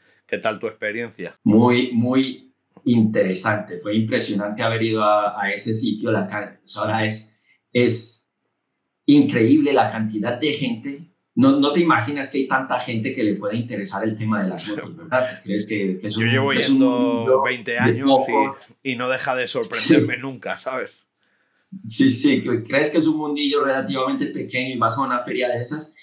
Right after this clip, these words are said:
Speaker 2: y son ríos y ríos de gente, es impresionante. Y luego, pues, obviamente, ver toda la, la información, los modelos nuevos, los productos, todo, es, eh, ha sido una aventura muy, muy interesante. Yo fui en dos mil veintiuno,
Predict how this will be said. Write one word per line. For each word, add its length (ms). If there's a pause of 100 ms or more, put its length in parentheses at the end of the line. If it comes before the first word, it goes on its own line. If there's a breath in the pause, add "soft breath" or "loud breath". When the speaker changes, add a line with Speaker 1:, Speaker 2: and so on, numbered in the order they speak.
(140 soft breath)
Speaker 2:
y 120
son 300
ríos 440
y 100
ríos 300
de 160
gente, 640 (120)
es 200
impresionante. 560
Y 60
luego, 240
pues, 180
obviamente, 460
ver 200
toda 180 (280)
la, 60
la 120
información, 880
los 260
modelos 440
nuevos, 460
los 220
productos, 580
todo, 180 (400 loud breath)
es, 340
eh, 300
ha 120
sido 260
una 100
aventura 540
muy, 180
muy 220
interesante. 680
Yo 200
fui 260
en 120
dos 200
mil 160
veintiuno, 720